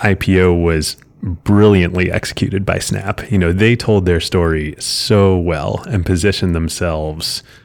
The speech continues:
uh, perfectly. Um, you know, d-, one need only look at how the performance has gone over the last two days. Granted, it's still very early, but versus Facebook's first two days. Um, but the question and the real grade that matters,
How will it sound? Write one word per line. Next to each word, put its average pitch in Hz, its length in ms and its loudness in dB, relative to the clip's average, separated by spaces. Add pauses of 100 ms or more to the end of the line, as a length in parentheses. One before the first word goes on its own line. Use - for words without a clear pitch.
(160)
uh, - 240 -6 (120)
perfectly. - 720 -2 (380)
Um, 82 520 -2 (380)
you 98 100 -2
know, 78 140 -4 (260)
d-, 95 260 -10
one 92 680 -2
need 104 260 2
only 101 260 2
look 98 220 0
at 90 80 -2
how 90 240 2
the 82 120 0
performance 87 540 -2
has 90 160 -4
gone 82 240 -4
over 82 140 -2
the 82 80 -2
last 80 260 -4
two 98 120 -4
days. 82 460 -4 (360)
Granted, 120 260 4
it's - 140 -2
still 85 180 -2
very 82 260 0
early, 85 240 2
but 85 280 -4
versus 90 420 -2
Facebook's 98 400 -4
first - 260 -8
two 98 100 -4
days. 98 400 -4 (400)
Um, 85 340 -2 (560)
but 90 180 -2
the 80 80 -6
question 98 520 0
and 82 140 0
the 78 100 -2
real 95 280 2
grade 82 380 -2
that 78 120 -8
matters, 82 720 -6